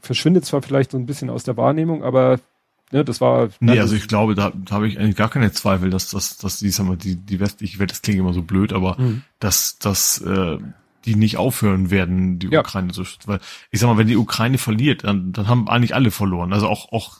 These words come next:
Speaker 2: auch Gesichtswahn sollte natürlich eigentlich, eigentlich kein wichtiger Punkt sein, aber das ist natürlich in der Politik auch so.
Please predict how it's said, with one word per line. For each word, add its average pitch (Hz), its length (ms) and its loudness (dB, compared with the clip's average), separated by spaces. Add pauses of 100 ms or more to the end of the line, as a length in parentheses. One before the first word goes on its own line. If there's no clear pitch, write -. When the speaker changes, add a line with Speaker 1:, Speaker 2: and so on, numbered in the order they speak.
Speaker 2:
auch - 180 -4
Gesichtswahn 104 680 2
sollte 110 280 2
natürlich 113 480 2
eigentlich, 135 360 2
eigentlich 151 260 2
kein 127 220 -2
wichtiger 123 320 0
Punkt 120 320 0
sein, 123 160 2
aber 117 160 2
das 107 160 -6
ist - 180 -6
natürlich 107 380 -6
in - 60 -6
der 101 80 -2
Politik 98 420 -6
auch 92 160 -2
so. 95 300 -8